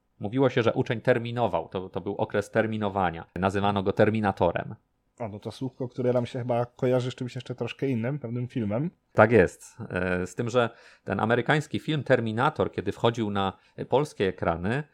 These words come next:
Speaker 1: w osiemdziesiątym czwartym roku, e, tutaj taka ciekawostka, e, został przetłumaczony jako elektroniczny morderca. I to właśnie dlatego, że ten oryginalny tytuł Terminator w tych latach osiemdziesiątych jeszcze się kojarzył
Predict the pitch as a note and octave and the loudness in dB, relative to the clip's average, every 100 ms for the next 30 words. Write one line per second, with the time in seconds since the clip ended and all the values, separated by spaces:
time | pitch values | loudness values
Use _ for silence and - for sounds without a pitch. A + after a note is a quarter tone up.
0 | _ - - A#2 G#2 G2+ A#2 A#2 F#2+ - | _ -8 -4 -2 -2 -4 -4 -4 -4 2
1 | G#2+ - G2 F#2 F2 - A#2+ F3 _ - | 2 2 2 4 4 2 2 0 _ -16
2 | - A2+ G#2 G2+ G2+ G2+ G#2 _ A#2+ G#2+ | -12 2 2 4 2 0 -2 _ 2 4
3 | G2 G2 - - C#3 D#3 _ A2 G#2 E3 | 6 4 2 0 2 0 _ -2 2 4
4 | - - - C#3 B2 - C#3+ C#3 B2 A#2+ | 4 2 0 2 0 2 2 2 2 4
5 | A#2+ C3 - A#2+ C3 - C3 A#2+ A2+ G#2 | 4 4 4 2 2 -2 0 2 4 4
6 | F#2 - - - _ _ _ D3 D3+ G3 | 4 0 -14 -16 _ _ _ -6 0 2
7 | G#3+ A3 A#3 F3+ D#3 F3 F3+ D3+ D3+ D3+ | 4 2 0 0 0 0 0 2 2 0
8 | C#3+ C#3 B2+ D#3 G#3+ F#3 - G2+ G#2 C#3+ | 2 0 0 0 2 2 0 0 0 0
9 | C3 B2 A2+ A2+ C#3 E3+ - _ - B2 | 0 0 0 0 0 -2 -4 _ -2 2
10 | C#3+ E3+ D3 C#3+ C3 B2 D3 D3 A#2+ A#2+ | 2 2 2 0 0 0 0 0 2 2
11 | D3 D#3 - - A#2+ C3 C3+ C#3+ | 2 -2 -2 -2 0 0 0 -2